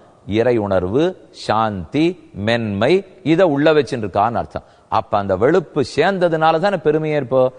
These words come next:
வெளுப்பையே விட்டுட்டோம்னால், அந்த வெண்மை நிறம் தான் சத்வகுணம், சத்வகுணம் உள்ள வச்சுக்கணும். "செங்கல் பொடிக்கூரை வெண்பல் தவத்தவர் தங்கள் திருக்கோவில் சங்கிடுவான் போகுன்னார்". இப்படிப்பட்ட சன்னியாசிகள் எல்லாம் தங்கள் தங்கள் கோவில்,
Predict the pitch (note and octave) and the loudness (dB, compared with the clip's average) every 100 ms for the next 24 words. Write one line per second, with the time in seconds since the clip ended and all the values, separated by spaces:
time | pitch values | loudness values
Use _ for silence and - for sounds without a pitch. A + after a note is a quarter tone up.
0 | - - E3+ F3 G3+ F3 F#3+ F#3 F3 E3+ | -6 0 2 2 4 4 2 2 2 0
1 | F3 - - - A2 B2+ B2 D#3 F3 F#3 | -2 -4 -20 -8 -2 0 2 0 0 0
2 | E3+ D#3 D#3 F3+ G3 C3+ - C#3+ B2+ B2 | 4 4 2 0 0 -2 0 -2 0 -2
3 | B2 - - - D#3 - F#3+ D3+ D3+ D3+ | -2 -8 -20 -2 -2 0 0 0 0 0
4 | C#3 F3 F#3+ D3 C#3 A#2+ A#2+ A#2+ B2 - | -2 0 2 2 0 -4 -2 -2 -6 -18
5 | - D#3 E3 D#3+ D#3 - A2 B2+ - G#2 | -6 -4 0 0 0 -2 -2 -2 -4 -4
6 | F#2 G#2+ D#3+ - - A#2 E3+ E3 D#3+ D#3+ | 0 0 -2 -10 -4 0 0 0 0 0
7 | D3 G2+ A2+ - F#2+ F2+ C#3+ - - - | 0 0 0 -2 -2 0 -2 -6 -12 -4
8 | C3+ C#3 C3 A2+ B2 C#3+ - D3+ D3+ E3 | -2 0 0 0 -2 -2 0 2 2 0
9 | D#3+ A2 C3+ D3 C#3+ C#3+ C#3+ C3+ C3+ C#3 | -4 -4 -2 0 2 0 0 -2 -2 0
10 | C3+ C3+ - - - D#3+ - D#3 C#3 C3 | 0 -2 -4 -20 -4 -4 0 0 0 -2
11 | A#2 A#2 - G#2+ B2+ A2+ F#2+ F2 F2+ C3+ | -2 -2 -4 -4 -2 -2 -2 -2 -2 0
12 | E3 F#2+ - - - C3+ D#3+ F3 D#3 D#3 | -2 -4 -12 -20 -6 -6 0 0 0 -2
13 | D3 C3 G#2+ C#3 C#3+ A2 | 0 -2 0 0 0 0